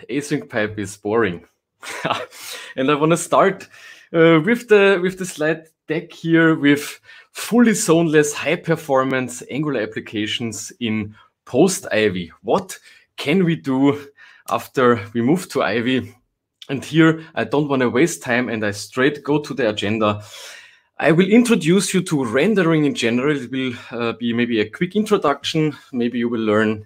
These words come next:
a little bit of pieces of new information. Uh, and to demonstrate, uh, all the things that are implemented in this,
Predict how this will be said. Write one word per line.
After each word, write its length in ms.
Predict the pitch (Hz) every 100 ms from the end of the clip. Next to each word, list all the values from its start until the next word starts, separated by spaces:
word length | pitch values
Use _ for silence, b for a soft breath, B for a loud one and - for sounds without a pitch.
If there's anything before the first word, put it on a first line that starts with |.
| _
a 180 | 107 101
little 220 | 101 139
bit 240 | 120 107 -
of 240 | - - _
pieces 500 | 147 147 143 - - B B B
of 160 | 117 -
new 100 | 202
information. 840 | 196 170 123 110 143 208 240 247 B B B
Uh, 540 | 143 151 156 160 165 -
and 240 | 156 160 160 -
to 420 | 160 156 156 156 - -
demonstrate, 880 | 120 208 180 - - 127 135 101
uh, 460 | - 120 120 117 117
all 300 | - 110 127
the 440 | 120 113 110 101 _ _ _ _ -
things 340 | - 220 233 -
that 300 | 147 - -
are 280 | 117 120 113
implemented 600 | 165 214 - 151 143 143 131
in 120 | 123
this, 240 | 120 -